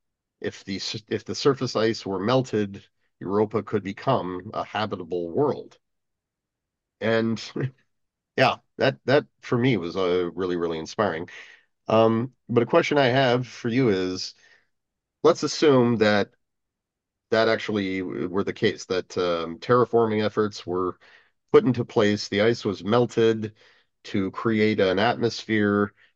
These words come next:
Could Europa actually, could, would, uh, would that be able to let the life loose, or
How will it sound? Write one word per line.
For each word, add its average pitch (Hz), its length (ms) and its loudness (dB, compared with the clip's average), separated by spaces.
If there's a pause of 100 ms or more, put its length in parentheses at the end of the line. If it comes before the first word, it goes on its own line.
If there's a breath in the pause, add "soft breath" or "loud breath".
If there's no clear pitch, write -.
(840)
Could 151 180 4
Europa 131 440 6
actually, 101 800 -2 (260)
could, - 240 -6 (460)
would, 110 320 0
uh, 107 360 6
would 107 180 0
that 110 260 2
be 101 540 -2
able 104 240 -2
to 87 360 -6 (160)
let 104 260 0
the 117 80 0
life 104 300 0
loose, 127 400 -4
or 85 480 0